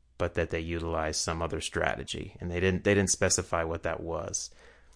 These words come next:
So to my thinking, if forty-four people are admitting to doing it or that they would do it, knowing that, you know, if they took any ethics class, knowing that this is,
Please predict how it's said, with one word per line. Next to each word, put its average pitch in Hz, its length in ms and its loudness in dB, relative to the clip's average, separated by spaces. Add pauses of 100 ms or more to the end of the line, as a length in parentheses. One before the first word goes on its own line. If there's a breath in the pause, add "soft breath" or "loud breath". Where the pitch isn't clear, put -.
(240 soft breath)
So 113 400 8
to 113 140 2
my 120 200 8
thinking, 92 460 2
if 87 80 -2
forty-four 110 500 6
people 98 340 0
are 87 120 2
admitting 85 680 0 (460)
to 92 80 -6
doing 87 400 0
it 82 160 -6
or 82 80 -4
that 80 160 -8
they 82 100 -4
would 80 260 -6
do 80 200 -6
it, 78 180 -8 (1040 soft breath)
knowing 95 720 8
that, 85 400 2
you 107 120 -4
know, 80 220 -2
if 82 100 -8
they 82 120 0
took 101 260 0
any 90 240 2
ethics 90 380 2
class, 80 460 -4
knowing 90 340 0
that 82 160 -6
this 85 220 -6
is, 78 140 -8